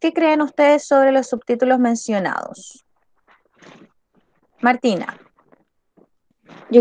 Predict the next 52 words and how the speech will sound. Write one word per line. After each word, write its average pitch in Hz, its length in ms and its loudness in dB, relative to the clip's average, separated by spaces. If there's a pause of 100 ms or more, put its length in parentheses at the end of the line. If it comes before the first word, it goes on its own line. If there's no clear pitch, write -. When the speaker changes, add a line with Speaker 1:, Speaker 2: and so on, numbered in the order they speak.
Speaker 2:
creo 254 180 6
que 277 60 0
son 277 140 -2
como 262 220 -2
preguntas 226 460 0
para 240 200 0
que 226 80 0
sea 226 220 0
como 233 220 -4
más 220 200 -4
fácil 233 360 -2
explicar 202 680 -4 (240)
y 208 340 -6 (100)
así 214 300 0
como 220 220 0
en 220 80 -2
respuesta 226 360 -8
yo 247 140 -6
creo 220 120 -6
que 214 60 -8
es 220 80 -16
como 214 500 -8
algo 220 200 -8
más 220 160 -8
sencillo. 220 380 -16 (840)
Speaker 1:
Sí, - 400 -8 (460)
y 247 140 4
de 247 200 4
eso 349 200 -2
se 330 140 -8
trata 302 600 0
un, 247 180 -2
en 247 280 0
un 262 120 2
artículo 262 460 0
informativo 233 500 -2
el 226 100 -2
subtítulo. - 640 -8
Y - 60 -8
si 233 140 -8
se 247 140 -2
dan 277 220 0
cuenta, 339 520 -2 (340)
parte 302 300 2
de 294 100 6
lo 247 140 4
más 311 200 0
general 339 400 -2
a 330 80 -2
lo 285 100 0
más 269 200 2
específico. 202 800 -4